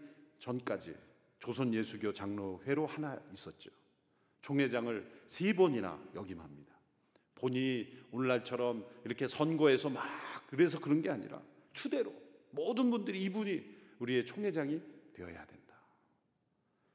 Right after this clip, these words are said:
추대로 세 번씩이나 한국 교회를 이끌었던 귀한 분입니다.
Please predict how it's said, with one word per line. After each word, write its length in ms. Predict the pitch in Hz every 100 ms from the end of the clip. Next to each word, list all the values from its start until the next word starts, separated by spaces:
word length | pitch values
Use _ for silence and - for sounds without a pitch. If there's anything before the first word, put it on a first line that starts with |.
| _ _ _ _
추대로 500 | - 202 202 175 165
세 200 | 160 180
번씩이나 580 | 185 190 - - 151 147 - - - _ _ _ _ _ _
한국 380 | - 117 117 117
교회를 320 | 110 101 104
이끌었던 800 | 95 - 92 - - 87 85 85 92 -
귀한 300 | - 135 143
분입니다. 500 | 92 78 73 69 -